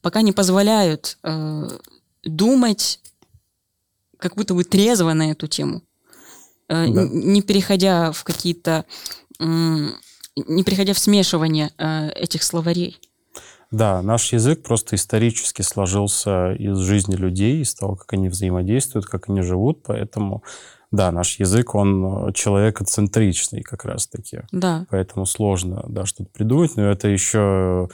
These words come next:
Speaker 2: э, мы эту тему не, не затронули, к счастью, потому что,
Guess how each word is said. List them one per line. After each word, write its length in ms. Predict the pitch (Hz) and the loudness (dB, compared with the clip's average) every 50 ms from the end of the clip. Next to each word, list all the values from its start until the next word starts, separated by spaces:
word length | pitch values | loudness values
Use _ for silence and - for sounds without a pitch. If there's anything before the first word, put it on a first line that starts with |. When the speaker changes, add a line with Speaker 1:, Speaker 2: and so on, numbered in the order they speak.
| - - - - - - - - - _ - | -14 -20 -20 -20 -20 -20 -20 -20 -20 _ -12
Speaker 2:
э, 380 | - - 92 95 90 82 78 - - | -8 -4 -4 -4 -4 -4 -6 -8 -10
мы 340 | - - 131 120 113 113 110 | -6 0 4 6 6 6 6
эту 220 | 107 107 - 107 | 4 4 2 0
тему 240 | 98 - 120 110 110 | 0 2 2 4 4
не, 120 | 107 104 101 | 4 4 4
не 260 | 101 107 104 104 101 | 4 4 4 4 4
затронули, 560 | 101 101 98 - 123 143 170 190 160 113 104 | 4 4 2 2 4 4 6 6 4 4 2
к 60 | 95 - | 0 0
счастью, 420 | - - 110 95 90 - - - - | 0 2 2 2 0 -2 -6 -8 -10
потому 300 | - - 95 92 92 95 | -8 -4 -4 -2 0 0
что, 420 | 92 - - - 101 95 90 87 | -2 -2 -2 -2 0 0 0 0